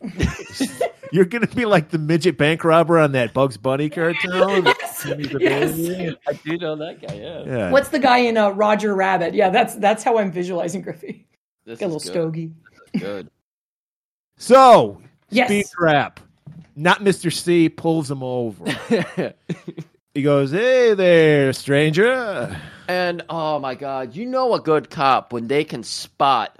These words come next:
Speaker 3: a hooligan from a mile away. And you know this
Speaker 2: Mm-hmm.
Speaker 3: kid's a hooligan because he's under the age of fifty-five. He can
Speaker 2: <laughs> Right.
Speaker 3: drive over fifty-five,
Speaker 2: <laughs>
Speaker 3: but he can't be aged over fifty.
Speaker 2: Yeah, he can't drive
Speaker 3: Yeah.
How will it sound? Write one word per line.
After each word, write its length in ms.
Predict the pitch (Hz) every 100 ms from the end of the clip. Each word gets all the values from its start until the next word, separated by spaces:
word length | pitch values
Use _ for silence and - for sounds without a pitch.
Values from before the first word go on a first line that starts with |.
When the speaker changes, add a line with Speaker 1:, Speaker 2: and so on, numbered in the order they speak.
| _ -
Speaker 3:
a 60 |
hooligan 640 | - - 156 139 120 101
from 180 | 90 98
a 40 | 95
mile 260 | 95 90
away. 380 | 80 101 85 52 -
And 100 | 180
you 80 | 233
know 140 | 247
this 120 | 311 196
Speaker 2:
Mm-hmm. 20 |
Speaker 3:
kid's 140 | 196 143
a 40 |
hooligan 440 | 156 196 117 104
because 300 | 92 110 143
he's 220 | 123 117 -
under 300 | 151 156 156
the 140 | 156 139
age 260 | 127 123
of 140 | 127 -
fifty-five. 920 | 131 117 - 113 123 107 87 57 - _ _ _
He 160 | 175
can 220 | 185 - 185
Speaker 2:
<laughs> 0 |
Right. 100 | 170
Speaker 3:
drive 300 | 220 247 175
over 180 | 117
fifty-five, 720 | 107 120 110 104 110 98 90 - - _
Speaker 2:
<laughs> 40 | -
Speaker 3:
but 180 | 151
he 240 | 131 123 120
can't 320 | - 170 151
be 160 | 131 131
aged 400 | 143 143 123 -
over 260 | 110 87 87
fifty. 400 | 90 - _ - 104
Speaker 2:
Yeah, 140 | 92 69 -
he 100 | 131
can't 260 | 233 240
drive 340 | 196 190 180
Speaker 3:
Yeah. 100 | 151